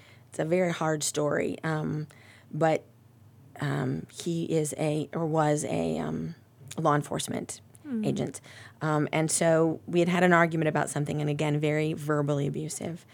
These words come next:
Speaker 1: And I remember being very upset in the car driving down seventy-six. And we're in the car together, and he's yelling at me at the top of my lungs. And I'm like, "Pull the car over, I want out. Pull the
Speaker 2: Mm-hmm.
Speaker 1: car over, I want out."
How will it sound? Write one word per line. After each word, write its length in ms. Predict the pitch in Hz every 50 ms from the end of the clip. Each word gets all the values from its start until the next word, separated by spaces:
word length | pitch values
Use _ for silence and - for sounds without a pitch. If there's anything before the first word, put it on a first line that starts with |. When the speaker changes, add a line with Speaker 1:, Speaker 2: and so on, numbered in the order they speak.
| - - - - - - - -
Speaker 1:
And 220 | - 156 151 151
I 80 | 151 147
remember 440 | 147 151 156 156 151 156 160 160 156
being 220 | 147 151 147 143 147
very 180 | 151 151 151
upset 380 | - - - - - 151 143 -
in 120 | - 151
the 80 | 143 147
car 340 | - - - 78 156 160 156
driving 460 | 143 147 139 143 143 147 151 151 151
down 280 | 147 156 147 147 147
seventy-six. 880 | 147 - - 147 147 131 135 170 - - - - - - - - - - - - - - - - - - - - - -
And 320 | - 147 147 143 143 143 147
we're 80 | 156
in 60 | 160 170
the 60 | 185
car 220 | 180 - 170 165
together, 360 | 165 165 160 160 160 160 160
and 140 | - - 160
he's 180 | 165 147 143 143
yelling 460 | 143 147 156 156 156 156 156 151 151
at 60 | 143
me 60 | 107
at 40 | -
the 60 | -
top 160 | - 156 143 147
of 40 |
my 160 | 156 151 147 143
lungs. 280 | 151 139 139 143 147
And 60 | 156 147
I'm 60 | 151
like, 160 | 151 143 151 -
"Pull 140 | - 175
the 60 | 165 165
car 240 | - 170 160 151
over, 200 | 151 151 147 147
I 100 | 151 151
want 240 | 147 147 147 147 -
out. 260 | 160 151 - - - - -
Pull 100 | 254 226
the 60 | 220
Speaker 2:
Mm-hmm. 300 | 202 214 220 - - -
Speaker 1:
car 240 | - 156 143 143 143
over, 180 | 147 139 147 147
I 100 | 151 143
want 200 | 139 131 160 160
out." 260 | 160 180 - - -